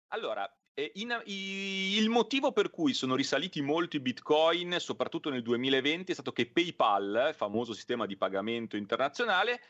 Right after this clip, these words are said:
in America ha cominciato a permettere il pagamento e il, e la conversione dei Bitcoin. Quindi io posso entrare sul mio PayPal, non adesso, a breve, perché in Italia non è ancora permesso, e cambiare, come io posso entrare e cambiare da euro a dollaro,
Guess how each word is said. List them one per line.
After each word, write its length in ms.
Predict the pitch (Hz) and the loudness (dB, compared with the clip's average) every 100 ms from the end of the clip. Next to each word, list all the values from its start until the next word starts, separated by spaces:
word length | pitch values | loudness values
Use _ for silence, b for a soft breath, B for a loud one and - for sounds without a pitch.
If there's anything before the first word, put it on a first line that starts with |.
| b | b
in 160 | 202 214 | -2 0
America 440 | 247 185 147 170 | 0 2 0 0
ha 40 | |
cominciato 420 | 190 214 214 196 127 | -2 -4 -4 -4 -4
a 40 | |
permettere 640 | - 214 190 123 - 147 | -2 -2 0 -2 -2 -4
il 120 | 143 | -4
pagamento 640 | - 165 185 180 127 117 151 | -2 -2 -2 -4 -6 -2 -4
e 40 | |
il, 100 | 160 - | -4 -6
e 80 | 135 | -4
la 100 | 135 | -2
conversione 640 | - 147 156 190 - 113 | -2 -4 -4 -6 -6 -6
dei 140 | 135 104 | -4 -4
Bitcoin. 680 | 127 - 57 64 67 73 | -6 -4 -2 -2 -4 -10
Quindi 480 | - 196 131 92 90 B B B B B _ | -2 0 0 0 -4 B B B B B _
io 200 | 175 208 | 2 2
posso 400 | 208 170 139 - | 2 0 0 0
entrare 380 | 127 165 170 135 | 0 2 2 0
sul 180 | - 123 | -4 -6
mio 220 | 123 143 | -4 -2
PayPal, 220 | 143 151 131 | -2 -4 -2
non 100 | 131 | -2
adesso, 440 | 120 113 110 110 | 0 0 0 -4
a 40 | |
breve, 460 | 101 110 95 90 135 | 0 0 0 0 0
perché 220 | 107 - | -2 -4
in 40 | 101 | -4
Italia 380 | 92 107 101 | 0 2 2
non 80 | 95 | 0
è 40 | 95 | -2
ancora 280 | 92 101 | -2 -2
permesso, 640 | 95 135 139 82 - 208 220 b | 0 -2 -2 -4 -2 -4 -6 b
e 160 | b 233 | b -2
cambiare, 760 | 254 269 269 196 95 87 104 | 0 -2 0 0 0 0 -2
come 240 | - 240 233 | -2 -4 -2
io 200 | 202 190 | 0 0
posso 400 | 185 156 - 123 | 0 -2 0 -4
entrare 380 | 120 160 139 104 | -2 0 0 0
e 20 | |
cambiare 480 | 123 131 147 117 101 | -4 0 0 2 0
da 160 | 110 | 0
euro 380 | 156 185 156 123 | 0 0 0 -2
a 40 | 110 | 0
dollaro, 680 | 104 87 87 87 107 196 | 0 0 0 0 0 -2